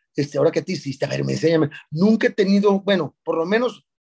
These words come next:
que, que haya llegado el, al paciente al consultorio y que se me haya levantado porque estoy tatuado, nunca me ha tocado. A lo mejor alguien le dice, "El tatuado, pues no viene", pero yo no me he dado cuenta. ¿Ya?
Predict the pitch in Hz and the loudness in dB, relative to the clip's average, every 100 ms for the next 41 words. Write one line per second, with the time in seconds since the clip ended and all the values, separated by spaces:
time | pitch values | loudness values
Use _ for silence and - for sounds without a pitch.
0 | _ _ 156 151 151 175 196 202 175 190 | _ _ -10 -8 -4 -4 -2 -4 -4 -8
1 | 196 - 160 156 - 180 185 180 151 143 | -8 -10 -10 -10 -8 -8 -4 -6 -6 -12
2 | 139 - 175 196 - 151 160 175 151 143 | -8 0 0 0 -10 -6 -4 -2 -2 -2
3 | 180 180 - 165 185 175 202 196 190 185 | -4 -4 -10 -10 -10 -4 -4 -4 -8 -8
4 | 170 165 113 - _ _ _ 143 151 143 | -8 -10 -10 -20 _ _ _ -6 -2 0
5 | 190 220 - _ _ _ _ _ _ - | 4 2 0 _ _ _ _ _ _ -2
6 | 170 180 151 151 151 151 214 226 156 151 | -2 -2 -2 -2 -2 -2 -2 -2 -4 -4
7 | 143 120 123 135 139 180 180 165 156 - | -6 -8 -12 -6 -4 -2 0 0 0 -2
8 | - - - _ _ _ _ _ _ _ | -6 -18 -20 _ _ _ _ _ _ _
9 | - - 165 | -20 -10 -10